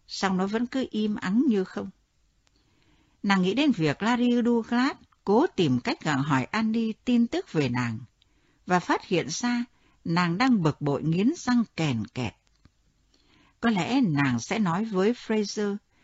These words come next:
về việc cần đưa tên Douglas vào danh sách quân dịch. Rồi nàng tự nhủ, "Thôi đi, mình đừng có bận tâm. Có thể họ sẽ gạt hắn ngay, họ sẽ thử thách và phát hiện ra rằng hắn chỉ là kẻ phóng đãng."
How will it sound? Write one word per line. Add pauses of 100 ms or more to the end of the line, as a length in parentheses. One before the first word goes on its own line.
(260)
về
việc
cần
đưa
tên
Douglas (380)
vào
danh
sách
quân
dịch. (680)
Rồi
nàng
tự
nhủ, (160)
"Thôi
đi, (460)
mình
đừng
có
bận (140)
tâm. (520)
Có
thể
họ
sẽ
gạt
hắn
ngay, (380)
họ
sẽ
thử
thách (320)
và
phát
hiện
ra
rằng (280)
hắn (120)
chỉ
là
kẻ
phóng
đãng."